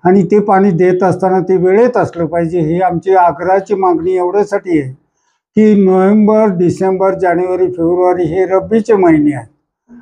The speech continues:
आणि तुम्ही पाणी जर जानेवारीमध्ये दिलं पहिलं तर ते रब्बीचं पाणी होत नाही, ते पाणी वाया जातं आणि त्या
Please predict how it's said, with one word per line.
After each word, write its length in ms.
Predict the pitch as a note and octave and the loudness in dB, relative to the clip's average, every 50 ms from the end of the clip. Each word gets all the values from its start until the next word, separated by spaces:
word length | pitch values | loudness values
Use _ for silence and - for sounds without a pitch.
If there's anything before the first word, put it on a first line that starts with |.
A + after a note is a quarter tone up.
| - - | -8 -2
आणि 180 | F3+ F#3 G3 F#3 | 0 0 0 0
तुम्ही 300 | - - F3 F3+ G#3 A3+ | 0 0 2 2 2 2
पाणी 360 | G3+ G#3 F#3+ F3+ F#3 G#3 G#3 | 2 2 2 2 2 2 2
जर 260 | F#3 G3+ G3+ F#3 E3+ | 2 0 0 0 0
जानेवारीमध्ये 840 | D#3 F3+ F3 F3 F#3 G3+ G#3+ A3 A3 A#3 A3+ A3+ A3 G3 G#3 G3+ G3+ | 0 0 2 2 2 2 2 2 2 2 0 0 0 0 0 0 2
दिलं 280 | G3+ G3 F#3 G3 F#3+ | 0 0 0 -2 -2
पहिलं 420 | F#3+ F#3 F3 E3 D#3 D3 D3+ C#3 C3 - _ _ _ _ _ _ _ _ _ - | -2 -2 -2 -2 0 -2 -4 -6 -6 -10 _ _ _ _ _ _ _ _ _ -2
तर 100 | G#3 G#3+ | 0 0
ते 240 | G3 - G#3 G#3+ G#3 | 2 2 2 2 2
रब्बीचं 460 | G3 F#3+ E3+ D#3+ F#3 G3+ F#3+ G3+ G3 | 2 0 -2 -2 -2 -2 -2 -2 -2
पाणी 260 | E3 F#3 F#3 F3+ F#3+ | -2 -2 0 0 0
होत 260 | F3+ C3 C#3 F3+ G#3 G3 - | -2 -2 -2 -2 -4 -4 -4
नाही, 140 | G3 F#3+ G#3 | -6 -6 -4
ते 140 | G3 - F#3+ | -4 -6 -4
पाणी 560 | E3 - F3 F3 E3+ F#3 G3+ G#3 G#3+ A3 A3+ - _ _ _ _ _ _ - | -2 -2 0 0 0 2 2 2 0 0 -2 -6 _ _ _ _ _ _ -2
वाया 380 | E3+ E3 F3 F3+ F#3 G#3 A3+ A#3 | 0 2 2 4 4 2 2 2
जातं 340 | G#3+ G3 G#3+ G#3 G3+ G#3+ A3+ | 0 0 -2 -2 -2 0 0
आणि 260 | A3 G#3+ G#3 G#3 G#3+ | 0 0 0 0 -2
त्या 240 | G#3 G#3+ G3+ G3 | -2 0 0 0